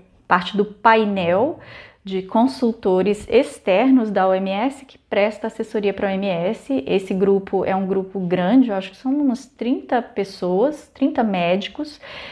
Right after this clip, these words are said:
das mais diferentes especialidades, é, infectologista, pediatra, terapia intensiva, pneumologista, é, médico de família, é, é, médico, medicina interna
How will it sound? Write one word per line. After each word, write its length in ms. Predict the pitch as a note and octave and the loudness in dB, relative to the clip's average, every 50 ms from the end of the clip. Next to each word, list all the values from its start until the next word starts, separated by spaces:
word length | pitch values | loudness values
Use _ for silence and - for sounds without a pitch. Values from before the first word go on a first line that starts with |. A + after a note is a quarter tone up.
| - - _ | -20 -16 _
das 220 | F#3+ G#3 G#3+ G#3+ | 2 2 4 4
mais 340 | A3 G#3+ G#3 A3+ B3+ C#4 C4 | 4 2 4 4 4 4 4
diferentes 1040 | A#3+ C4 B3+ B3+ - A#3 G#3+ G3+ G3 G3+ G#3 G3+ - - G#3+ G#3 G3 G3 G3 - _ _ | 2 0 -2 0 0 0 2 2 0 -2 -4 -6 -4 -2 -2 -2 -2 -4 -6 -16 _ _
especialidades, 1160 | - - - _ - A3+ A3+ - A3 G3+ G3+ F3 F3+ F3 E3+ E3 E3+ F3 G3 G#3+ G#3 G3+ F3+ | -20 -20 -4 _ 0 0 2 2 2 2 2 2 0 -2 -2 0 0 0 0 0 -2 -4 -6
é, 160 | F3 E3 - - | -6 -8 -8 -8
infectologista, 1040 | D3 D3+ E3 E3 - - F3 F3 - - G3 G3 G#3 G3+ G3 G3 G3 F#3 F#3 - F3 | -8 -8 -10 -6 -2 -2 -2 -2 -2 -2 2 4 4 4 2 0 -2 -4 -4 -8 -10
pediatra, 840 | - - F3 F3 F3 G#3 G#3+ G3 F3+ E3+ E3+ - - F3+ E3 E3 D#3+ - | -6 -6 -6 -2 0 4 4 4 4 4 0 -2 -6 -6 -6 -6 -8 -4
terapia 320 | - F#3 F3 E3+ E3+ F3+ F3 | -2 -2 -2 -2 -4 -6 -8
intensiva, 680 | F3 F3 G#3 A3+ A#3 - - - G3+ F#3+ F3 F3 E3+ | -4 -2 -2 -2 -2 -4 -4 -2 -2 -2 0 -2 -4
pneumologista, 1300 | E3+ F3 G3 F#3 F#3 F#3 F#3 F3+ F#3+ A3 A#3 G#3+ G#3 G#3 G3+ F#3 F3+ F#3 - - - F3 E3+ E3 E3+ E3 - - - - - - _ _ | -4 -4 -4 -2 0 0 2 2 4 2 2 2 0 0 -2 -2 -2 -4 -10 -8 -4 -4 -4 -4 -6 -10 -14 -18 -18 -18 -20 -20 _ _
é, 260 | E3+ F3 F3+ F3 E3+ | 0 2 4 4 4
médico 340 | F3 F3+ F3+ F3+ - - F#3 | 4 2 2 0 0 -4 -6
de 100 | F#3 - | -6 -2
família, 1120 | - A#3 A#3+ B3 A3+ A3 G#3 G3+ G3 F#3 F3+ F3+ F3 E3+ E3 E3 E3 D#3+ D#3+ D#3+ E3 F3 E3+ - - - | 0 2 4 4 4 4 2 2 2 2 2 2 2 2 0 0 -2 -4 -6 -6 -8 -8 -10 -12 -14 -8
é, 840 | - F3 E3+ E3 E3 D#3+ D#3 D#3 D#3 D3+ D3+ C#3+ C#3+ D#3 D#3 E3+ D#3+ - _ _ - - | -6 -4 -2 -2 -2 -2 -4 -4 -6 -6 -6 -8 -8 -10 -10 -12 -14 -16 _ _ -18 -12
é, 260 | - F3 E3 E3 D#3+ | -8 -6 -4 -4 -2
médico, 680 | D#3 F3 F3+ F#3 F#3+ F#3+ F3+ - - - - F#3+ F#3 F3+ | 0 4 4 6 4 4 2 -4 -10 -6 -4 -2 -2 0
medicina 360 | F#3+ F#3 F#3 - - G3+ A3 | -2 -4 -4 -2 -2 2 2
interna 920 | C4 D#4 D#4 - - A3 G#3 G3+ F#3+ F#3+ F#3+ F#3+ F#3+ F#3 F3 F3 E3+ F3+ - | 2 2 2 2 4 6 6 6 4 4 2 -2 -4 -4 -4 -6 -6 -10 -16